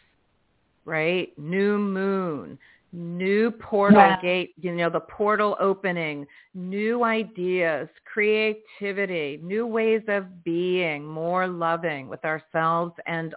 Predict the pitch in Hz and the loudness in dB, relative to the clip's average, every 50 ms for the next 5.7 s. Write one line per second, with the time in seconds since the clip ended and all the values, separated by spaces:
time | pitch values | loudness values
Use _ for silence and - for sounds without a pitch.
0 | - 156 160 165 170 175 185 190 175 175 170 165 165 160 156 160 - 156 - - | -12 -12 -6 -2 0 2 2 2 2 2 0 0 0 0 -2 0 -2 -4 -6 -6
1 | _ _ _ - - 139 143 151 160 160 160 147 143 131 - - 131 101 85 - | _ _ _ -6 -4 -2 0 2 2 2 2 2 0 -2 -4 -4 -2 -2 -2 -2
2 | - _ _ _ - - - - - - - - 165 170 175 170 - - 160 156 | -6 _ _ _ -20 -20 -20 -18 -18 -8 -2 0 2 2 2 0 0 0 2 2
3 | 151 151 156 151 147 156 139 143 139 135 131 120 113 120 131 - - - - - | 2 2 2 0 0 0 -2 -2 -2 -4 -4 -6 -6 -6 -6 -8 -12 -16 -16 -18
4 | - - - 82 - _ _ _ _ - - 156 151 - - - - 156 156 160 | -16 -16 -14 -14 -16 _ _ _ _ -4 -4 -4 -4 -4 -8 -2 0 2 2 4
5 | 165 170 175 180 175 - - 147 151 151 147 120 80 - | 4 4 2 2 0 -4 -4 -2 0 0 0 0 -2 -6